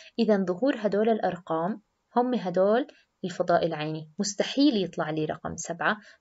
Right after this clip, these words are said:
مستحيل يطلع لي الرقم صفر مثلا. فعندي هاي الفترة أو من واحد لستة هم الأعداد الفضاء العيني.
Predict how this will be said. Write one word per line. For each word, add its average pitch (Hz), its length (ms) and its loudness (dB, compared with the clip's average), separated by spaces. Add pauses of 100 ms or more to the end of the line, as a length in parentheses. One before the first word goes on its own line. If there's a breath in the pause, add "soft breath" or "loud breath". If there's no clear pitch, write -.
مستحيل 240 580 -2
يطلع 190 200 -2
لي 170 100 0
الرقم 175 340 -2
صفر 233 400 -2
مثلا. 160 360 -8 (280 loud breath)
فعندي 220 380 0 (100)
هاي 285 260 2
الفترة - 460 -2
أو 180 180 0
من 180 160 -2
واحد 226 340 0
لستة 185 500 -4
هم 320 120 2
الأعداد 220 640 0 (380 loud breath)
الفضاء 190 560 2
العيني. 156 520 -4